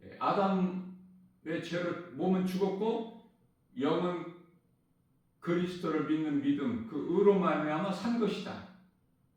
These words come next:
로마서 팔 장 십 절에서 간단하게 말씀하고 있는 것입니다.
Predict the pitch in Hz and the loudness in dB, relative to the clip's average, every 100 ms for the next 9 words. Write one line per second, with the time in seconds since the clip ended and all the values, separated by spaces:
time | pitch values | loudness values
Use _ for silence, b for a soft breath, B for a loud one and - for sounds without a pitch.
0 | _ _ _ _ _ _ _ - 147 151 | _ _ _ _ _ _ _ -6 -2 0
1 | 143 139 135 - - - _ _ _ _ | 0 0 0 -2 -8 -18 _ _ _ _
2 | _ _ _ _ _ _ _ - 180 180 | _ _ _ _ _ _ _ -6 -4 -2
3 | 143 143 - 196 160 131 123 117 - - | -2 -2 -4 -2 0 -2 -2 -4 -6 -10
4 | - _ _ _ _ _ - 139 135 117 | -18 _ _ _ _ _ -2 0 2 0
5 | 107 127 - - - - _ _ _ _ | 0 0 -2 -6 -14 -20 _ _ _ _
6 | _ _ _ - 120 120 117 104 101 98 | _ _ _ -4 0 0 0 -2 -2 -2
7 | 95 - - - - - | -4 -4 -8 -12 -18 -20